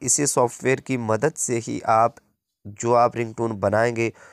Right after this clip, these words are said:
उसको अपने फ़ोन में सेट कर सकते हैं। आपको अलग से किसी सेटिंग में जाने की ज़रूरत नहीं। उम्मीद है दोस्तों, वीडियो आपको पसंद आई होगी। मज़ीद इस तरह की अच्छी अच्छी tips and tricks जानने के लिए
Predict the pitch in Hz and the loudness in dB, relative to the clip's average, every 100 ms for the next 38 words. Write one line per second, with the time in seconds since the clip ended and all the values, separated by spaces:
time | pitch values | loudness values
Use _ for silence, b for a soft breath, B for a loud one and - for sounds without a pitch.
0 | B B _ 127 - 127 117 120 120 107 | B B _ -2 0 0 0 0 -4 -4
1 | 107 113 117 117 117 110 - 107 107 113 | -6 -4 -2 0 0 -2 -2 -2 -2 -6
2 | - 120 120 104 104 104 123 104 107 113 | -4 -2 0 2 2 0 -2 0 2 2
3 | 117 117 117 107 110 120 - 101 95 110 | 0 -2 -4 -4 -6 -6 -2 -2 -2 -4
4 | 113 104 95 95 104 113 98 95 95 110 | -4 0 0 0 -4 -6 -4 -4 -2 -4
5 | 120 98 92 85 85 69 B B B B | -6 -8 -6 -8 -12 -16 B B B B
6 | B - 95 101 107 135 131 127 135 110 | B -8 -4 -2 0 0 2 -2 -4 -4
7 | 110 135 127 - 117 117 120 113 113 113 | -2 0 0 -2 -2 0 0 2 4 4
8 | 113 113 110 B B B - 98 95 107 | 2 0 -4 B B B -4 -2 2 0
9 | 135 131 - 120 117 113 107 - 113 - | 0 -2 0 0 2 0 -2 0 -2 -2
10 | 117 120 - - 104 110 107 - 123 - | -2 -2 -4 -4 0 0 0 -4 -4 -4
11 | - 104 92 107 135 127 123 120 | -2 0 0 -2 -2 -2 0 -2